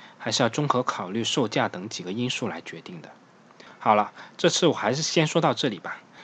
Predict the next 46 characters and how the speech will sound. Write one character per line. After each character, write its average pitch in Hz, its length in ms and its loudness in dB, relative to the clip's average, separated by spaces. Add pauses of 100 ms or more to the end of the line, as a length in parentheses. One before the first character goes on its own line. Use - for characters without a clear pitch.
(140)
其 156 140 4
实 147 180 4
真 190 160 6
的 185 80 8
能 131 160 4
归 170 160 4
进 165 240 4
八 160 180 8
老 104 220 6 (160)
结 254 140 4
果 - 120 4
必 143 140 0
然 113 160 4
是 131 140 -2
如 110 180 -4
此 - 160 -4
的 - 60 -12
公 120 180 -6
司， 123 240 -2
其 104 160 -8
实 104 140 -4
真 139 260 0
的 113 60 -2
是 - 160 -4
不 107 160 -6
多 85 200 -8
的。 - 140 -12 (460)
感 101 160 0
觉 123 100 4
我 135 140 8
们 113 120 4
大 127 220 8
A 131 100 4
股 101 220 -4
几 104 220 -8
千 143 260 0
只 147 140 0
股 113 100 -6
票 110 300 -4
也 92 100 -6
难 90 220 -6
以 117 80 -2
凑 - 200 -4
满 92 220 -4
闪 - 240 -8
耀 104 320 -4